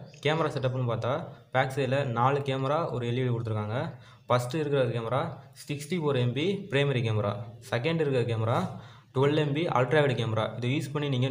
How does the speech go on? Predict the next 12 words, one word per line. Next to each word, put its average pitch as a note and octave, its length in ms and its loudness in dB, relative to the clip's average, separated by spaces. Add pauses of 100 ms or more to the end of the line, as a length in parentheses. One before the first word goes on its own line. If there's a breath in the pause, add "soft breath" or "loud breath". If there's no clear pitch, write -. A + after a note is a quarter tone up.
நூத்தி E3 240 0
இருபத்தி C#3+ 300 4
மூணு A#2+ 200 2
degree B2+ 240 2
வரைக்கும் A#2 340 0
field C3+ 220 0
of A2+ 100 0
வியூவில் A2 220 0 (140)
photo B2 260 2
எடுத்துக்கலாம். A2 440 -2 (600 loud breath)
நாலாவதா D3 440 4
இருக்க B2 160 0